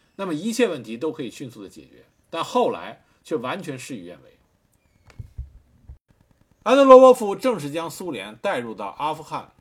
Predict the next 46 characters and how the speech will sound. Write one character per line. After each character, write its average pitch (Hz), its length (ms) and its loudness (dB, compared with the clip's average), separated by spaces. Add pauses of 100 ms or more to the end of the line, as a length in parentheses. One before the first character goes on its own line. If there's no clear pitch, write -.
战 123 220 -10
争 120 120 -14
这 123 80 -14
个 113 80 -12
泥 98 200 -18
潭 110 240 -16
里 90 100 -20
的 69 160 -20 (100)
推 - 160 -12
手 - 160 -16
之 - 140 -20
一。 76 100 -20 (1700)
一 262 80 -2
九 269 120 8
八 254 140 6
二 247 100 0
年 190 160 -8
一 220 40 -6
月 226 100 -2
二 196 100 -2
十 170 80 -6
五 135 220 -10
日， 139 260 -12 (300)
任 214 180 -6
中 214 140 0
央 214 100 -2
书 214 140 -8
记 180 100 -8
长 156 220 -14
达 151 160 -8
三 190 180 -10
十 180 60 -10
五 117 140 -12
年 113 160 -18
之 147 120 -14
久 131 220 -14
的 85 100 -20
苏 - 160 -18
斯 156 120 -14
洛 131 180 -6
夫 98 220 -20
离 104 140 -14
开 117 80 -16
了 110 60 -12
人 90 200 -16
世。 - 200 -20